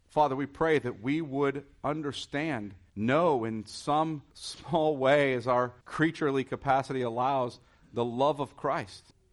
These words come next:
that your Spirit would help us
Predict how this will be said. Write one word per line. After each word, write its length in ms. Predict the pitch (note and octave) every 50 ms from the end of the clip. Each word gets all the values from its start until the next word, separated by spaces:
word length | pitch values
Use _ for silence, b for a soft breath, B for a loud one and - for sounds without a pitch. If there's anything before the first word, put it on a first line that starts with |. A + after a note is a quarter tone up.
| _ _ _ _ _ _ _ _ _ _ _ _ _ _ _ _
that 180 | - C3+ B2 -
your 180 | C#3+ C#3+ C3+ B2
Spirit 680 | - - - - - - C3+ D3 D#3 D3+ C#3+ - - A#2
would 260 | A#2 A#2+ A#2 A2+ A2+ - _ _
help 480 | - B2 C#3 E3+ E3+ E3+ - - -
us 460 | F#2 F2 E2+ - - - - - -